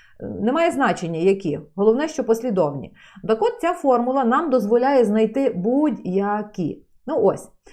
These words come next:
наприклад, якщо я беру, що n дорівнює одиниці, я отримую, замість n підставляємо кругом одиницю, що ми отримаємо? А перше дорівнює три мінус шість помножених на один, це і буде шість, тобто буде мінус три в результаті.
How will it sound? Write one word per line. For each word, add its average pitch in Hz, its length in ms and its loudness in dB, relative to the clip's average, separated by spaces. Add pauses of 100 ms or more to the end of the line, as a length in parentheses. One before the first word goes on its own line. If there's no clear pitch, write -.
(160)
наприклад, 208 420 -4
якщо 185 340 -6
я 262 220 2
беру, 214 340 4
що - 200 -8
n 170 540 -6
дорівнює 240 600 -2
одиниці, 175 960 -6
я 165 140 -4
отримую, 196 560 -2
замість 220 320 0
n 320 160 0
підставляємо 233 560 -2
кругом 214 260 0
одиницю, 196 440 -2
що 196 160 -6
ми 165 60 -6
отримаємо? 110 540 -10
А 262 100 -2
перше 226 560 -4 (240)
дорівнює 180 540 -2 (300)
три 214 400 2
мінус 165 560 -4
шість - 360 -8
помножених 160 580 -8
на 165 100 -10
один, 277 360 -4
це - 140 -6
і - 120 -8
буде 233 380 -4 (120)
шість, 247 400 -10
тобто 202 240 -8
буде 156 220 -8
мінус 220 340 -4
три 165 180 -4
в 147 60 -4
результаті. 139 600 -12